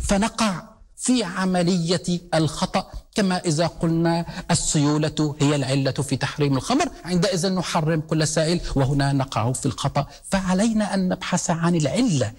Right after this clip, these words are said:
فالعلة تثبت أحياناً عن طريق النص، وأحياناً تص-، ت-،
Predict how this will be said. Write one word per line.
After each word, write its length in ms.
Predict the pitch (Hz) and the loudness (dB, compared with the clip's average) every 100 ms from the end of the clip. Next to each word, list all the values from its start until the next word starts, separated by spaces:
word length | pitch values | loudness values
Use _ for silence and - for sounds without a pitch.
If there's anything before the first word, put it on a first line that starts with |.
| - - | -16 -4
فالعلة 420 | 147 135 220 208 | 0 2 0 0
تثبت 560 | 220 196 - - 214 | 0 -2 -2 0 0
أحياناً 580 | 240 - - 185 233 226 | 0 0 0 2 2 2
عن 80 | 233 | 0
طريق 360 | 233 233 262 254 | 2 0 2 2
النص، 460 | 233 190 - - - _ _ _ _ - | 2 2 -2 -6 -14 _ _ _ _ -4
وأحياناً 720 | 175 - - 147 156 196 240 240 - | 0 0 0 0 2 0 -2 -2 -2
تص-، 280 | 175 - 123 | -2 0 -4
ت-، 400 | 110 - - | -4 -2 -2